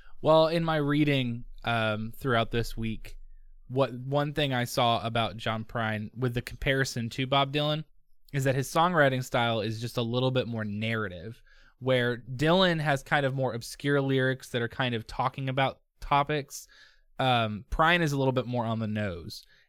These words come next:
and he tends to write stories with his music rather than, um, you know, just writing music, really, when it comes down to it.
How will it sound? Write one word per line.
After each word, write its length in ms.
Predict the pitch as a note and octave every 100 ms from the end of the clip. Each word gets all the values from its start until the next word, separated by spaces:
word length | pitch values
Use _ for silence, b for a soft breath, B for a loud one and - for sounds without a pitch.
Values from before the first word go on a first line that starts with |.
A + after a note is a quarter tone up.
| -
and 100 | B2
he 140 | C3+
tends 400 | B2+ D3 C3 C3
to 240 | - C3 A2+
write 300 | A#2+ B2+ B2
stories 760 | - - E3+ E3+ B2+ G#2 G#2 -
with 200 | B2+ A#2
his 240 | A#2 G#2 A2
music 600 | G#2 A#2 A2 A2 G2 - b b -
rather 360 | C3 C3+ C3+
than, 360 | B2+ B2 A#2 A2+ - -
um, 440 | G#2+ G2 F#2 G#2+ - - _ _ -
you 140 | C#3 C3
know, 140 | A2+
just 260 | A#2+ C3+ G#2+
writing 600 | A#2 B2+ B2+ B2 A#2+ A2+ - _ -
music, 440 | C#3+ F3+ A#2+ - _
really, 200 | C3 A#2+
when 80 | A#2
it 40 |
comes 160 | A2 A2+
down 200 | B2 B2+
to 100 | A#2+
it. 100 | A2